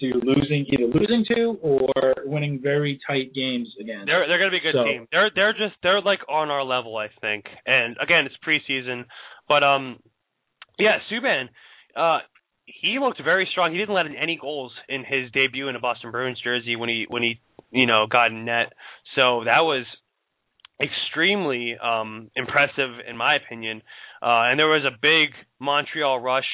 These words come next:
Speaker 2: late in the third, and I'm surprised he was able to, you know, he looked, he, I think that his composure is what impressed me the most. Uh,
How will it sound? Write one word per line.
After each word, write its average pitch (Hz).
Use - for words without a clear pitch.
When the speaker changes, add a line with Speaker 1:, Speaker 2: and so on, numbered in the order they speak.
Speaker 2:
late 131
in 127
the 113
third, 135
and 117
I'm 113
surprised 123
he 127
was 117
able 117
to, -
you 113
know, 113
he -
looked, 240
he, -
I 151
think 226
that 277
his 208
composure 175
is 131
what 131
impressed 135
me 127
the 113
most. 117
Uh, 143